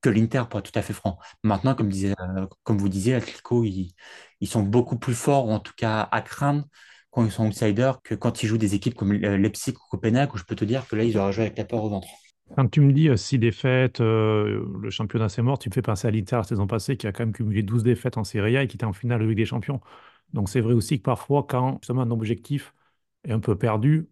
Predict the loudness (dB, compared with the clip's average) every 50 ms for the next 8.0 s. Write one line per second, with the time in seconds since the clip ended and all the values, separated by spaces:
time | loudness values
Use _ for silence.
0 | -6 -4 -2 -2 0 -2 -2 0 2 4 4 4 4 2 0 -2 -6 -6 -4 -2
1 | 0 0 0 0 -2 -2 -2 -2 -2 -2 -2 -4 -4 -4 -2 -2 0 0 2 0
2 | 0 0 0 0 0 -2 -2 -2 -2 0 2 2 0 0 -2 -2 -4 -2 -2 -2
3 | -4 -4 -4 -6 -6 -6 -10 _ _ _ _ _ _ _ _ -4 0 0 0 0
4 | 0 -2 -2 -2 0 -2 -6 -2 -2 -2 -2 0 -2 -2 -2 -2 0 2 2 2
5 | 0 0 -2 -4 -6 -6 -4 -4 -4 -2 -4 -4 -4 -2 -2 -2 0 0 0 0
6 | 0 0 -2 -4 -6 -4 -2 0 0 0 0 -2 -4 -4 -4 -4 -4 -2 -2 0
7 | 0 -2 -2 -2 -2 0 -2 -2 0 -2 -6 -4 -4 -2 -2 0 0 0 0 -2